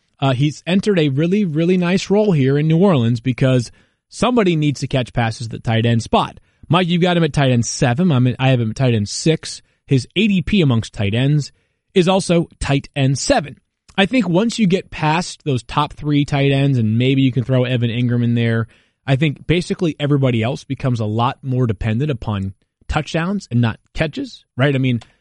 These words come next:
Hunter Henry, I can't imagine him going for eighty-five catches this year. I can't imagine Jared, I mean, I don't think Jared Cook will go for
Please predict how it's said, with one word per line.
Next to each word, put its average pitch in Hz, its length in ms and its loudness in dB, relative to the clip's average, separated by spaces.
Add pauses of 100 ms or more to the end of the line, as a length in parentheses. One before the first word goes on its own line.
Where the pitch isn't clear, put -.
(200)
Hunter 151 240 -4
Henry, 135 260 0 (160)
I - 60 -12
can't 123 200 0
imagine 110 360 0
him 104 60 -2
going 104 160 -2
for 101 120 -12
eighty-five 101 460 -6
catches 98 360 -10
this 101 200 -12
year. 104 140 -4
I - 20 -6
can't 135 240 -2
imagine 113 420 2 (280)
Jared, 107 280 -2
I 139 100 0
mean, 113 280 -6 (120)
I 110 60 -10
don't 98 180 -10
think 233 260 -2
Jared 110 200 -4
Cook 120 140 -4
will 107 140 -4
go 110 160 -2
for - 100 -8